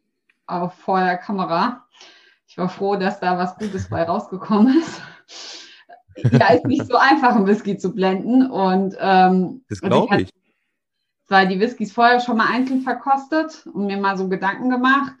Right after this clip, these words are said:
Speaker 1: aber der erste, den wir dann geblendet haben, der war gar nichts gewesen und hat dann aber funktioniert und der wird auch in Verstärker abgefüllt werden. Ja.
Speaker 2: Und du suchst das und blendest komplett auch das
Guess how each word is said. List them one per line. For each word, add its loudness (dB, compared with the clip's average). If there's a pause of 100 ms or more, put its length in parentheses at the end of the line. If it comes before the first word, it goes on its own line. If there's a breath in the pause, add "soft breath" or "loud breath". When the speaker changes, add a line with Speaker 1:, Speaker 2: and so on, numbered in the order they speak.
Speaker 1:
aber 0
der -4
erste, -2
den -2
wir -6
dann -6
geblendet -6
haben, -4
der -4
war 0
gar -2
nichts -8
gewesen -2 (480 loud breath)
und -2 (340)
hat -4
dann 0
aber -2
funktioniert -4
und -6
der -2
wird -4
auch -2
in -4
Verstärker -14
abgefüllt -16
werden. -12 (920)
Ja. -4 (500 soft breath)
Speaker 2:
Und 0 (180)
du -4
suchst -4
das 0
und -2
blendest 0
komplett -6
auch -4
das -12